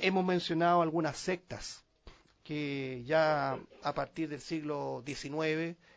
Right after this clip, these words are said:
incluso antes, tomaron fuerza en el siglo veinte, los adventistas del séptimo día, los testigos de Jehová, los mormones,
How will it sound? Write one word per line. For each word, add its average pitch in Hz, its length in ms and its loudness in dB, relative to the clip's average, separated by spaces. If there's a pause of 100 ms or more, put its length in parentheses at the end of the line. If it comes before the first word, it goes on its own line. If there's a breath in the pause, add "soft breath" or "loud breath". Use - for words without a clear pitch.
incluso 151 440 -2
antes, 156 360 -2 (1000)
tomaron 139 360 -2
fuerza 175 560 4 (340 loud breath)
en 139 140 0
el 135 80 0
siglo 147 320 2
veinte, 165 460 2 (520 soft breath)
los 156 180 0
adventistas 147 560 0
del 143 120 -2
séptimo 139 420 2
día, 180 300 6
los 143 120 2
testigos 147 400 2
de 135 80 0
Jehová, 151 300 4
los 147 140 2
mormones, 160 800 -2